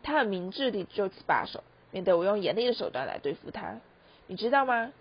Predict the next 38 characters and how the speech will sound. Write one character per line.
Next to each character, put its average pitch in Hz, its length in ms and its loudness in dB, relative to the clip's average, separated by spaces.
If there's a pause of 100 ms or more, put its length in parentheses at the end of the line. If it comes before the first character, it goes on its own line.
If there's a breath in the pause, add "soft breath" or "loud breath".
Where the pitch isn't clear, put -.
现 294 140 -8
在 302 120 8
学 226 160 -4
校 220 140 4
最 226 140 6
需 202 160 -8
要 196 140 6
的 - 200 -8
就 190 100 -6
是 - 80 -10
办 175 240 2
一 185 80 -6
场 - 240 -10
鼓 202 260 -2
舞 - 60 -6
士 196 200 -4
气 - 200 -8
的 - 180 -4
热 185 120 0
闹 175 160 0
活 - 200 -10
动， - 160 -6 (540 loud breath)
让 226 120 4
大 233 120 6
家 220 140 10
把 190 120 6
上 214 180 0
学 190 140 -2
期 - 160 -10
的 - 120 -4
不 - 180 -14
快 - 320 2
回 190 200 -2
忆 190 120 -2
全 170 240 -8
都 196 100 2
忘 202 240 0
掉。 - 140 -8